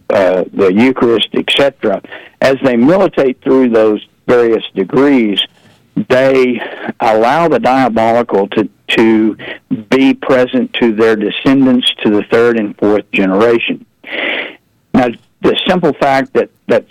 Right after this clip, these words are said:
someone's ancestor was in Freemasonry does not necessarily mean that the curse is going to be visited on you. So unless you have an indicator that something is happening that is beyond the norm, that is extraordinary,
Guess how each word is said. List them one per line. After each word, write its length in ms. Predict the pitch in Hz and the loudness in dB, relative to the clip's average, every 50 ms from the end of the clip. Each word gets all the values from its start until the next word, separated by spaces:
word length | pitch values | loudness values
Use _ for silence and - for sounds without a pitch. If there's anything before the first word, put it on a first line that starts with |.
| - - | -4 -2
someone's 560 | 151 143 143 131 120 120 120 117 110 104 123 | 0 2 2 2 4 2 2 2 0 0 0
ancestor 640 | 120 123 127 123 127 - - 113 104 - - 110 | 2 2 2 0 0 0 0 0 0 0 -2 0
was 200 | 101 101 95 92 - | 0 0 0 0 2
in 360 | 139 160 170 160 151 143 123 - - - - - - _ | 2 4 4 2 2 0 -2 -6 -10 -10 -10 -10 -6 _
Freemasonry 920 | - 120 117 107 107 107 107 104 95 - - 107 98 98 101 101 95 98 - - - - - - _ - | 0 0 2 2 2 2 2 2 0 0 0 0 2 2 2 2 0 -2 -6 -10 -20 -20 -20 -10 _ -2
does 220 | 120 113 104 104 | 0 0 0 0
not 380 | 113 123 127 131 139 - - - | 0 2 2 2 0 -2 -2 -2
necessarily 720 | 131 123 131 - 123 117 - 135 123 120 117 113 117 113 | -2 -2 0 -2 -2 -2 0 2 2 2 2 2 2 2
mean 280 | 113 113 113 113 110 104 | 2 2 2 2 0 0
that 100 | 98 - | 0 -2
the 100 | - 113 | -4 -4
curse 320 | - - 110 107 107 - - | -2 0 0 0 0 0 -2
is 100 | 104 92 | -2 -2
going 300 | - 104 101 101 101 98 | 0 0 0 2 0 0
to 100 | - - | 0 0
be 140 | 98 110 104 | 0 0 0
visited 560 | 92 98 104 101 98 98 87 - - 101 82 | 0 0 0 0 0 -2 -4 -2 -2 -2 -2
on 240 | 85 85 87 92 95 | 0 -2 0 2 2
you. 320 | 113 123 123 98 82 78 - - - - - - _ _ - | 2 2 2 0 -4 -8 -14 -20 -20 -20 -20 -20 _ _ 0
So 60 | 127 | 0
unless 320 | 127 135 147 170 170 - | 2 2 2 2 0 0
you 80 | 151 143 | 0 0
have 240 | 143 143 131 123 113 | 2 2 0 0 0
an 100 | 110 110 | 0 0
indicator 640 | 120 120 110 107 104 - - 104 107 104 104 101 104 | 0 0 0 0 -2 -2 0 0 0 2 0 0 0
that 240 | 101 107 101 98 98 - - - | 0 0 0 -2 -2 -4 -2 -2
something 360 | 131 127 131 - 120 107 101 | -2 -2 -2 -2 -2 -2 -2
is 100 | 95 - | -2 -2
happening 640 | - 127 123 120 117 117 - - 101 95 95 101 104 | -2 -2 0 0 0 -2 -2 -2 -2 0 0 0 0
that 140 | 101 101 101 | 2 2 2
is 160 | 104 101 92 | 0 0 0
beyond 440 | - 110 110 110 113 117 117 113 110 | 0 0 2 2 2 2 2 2 2
the 60 | 104 | 2
norm, 500 | 104 107 117 117 117 110 107 104 101 101 | 2 2 2 2 2 2 2 0 0 0
that 120 | 101 98 101 | 0 0 0
is 140 | 101 95 - - - | 0 0 0 -2 -2
extraordinary, 920 | - - - - - - 131 131 131 123 113 104 95 92 85 82 95 107 | -2 -4 -4 -4 -4 0 0 0 0 0 0 -2 -4 -4 -4 -6 -6 -6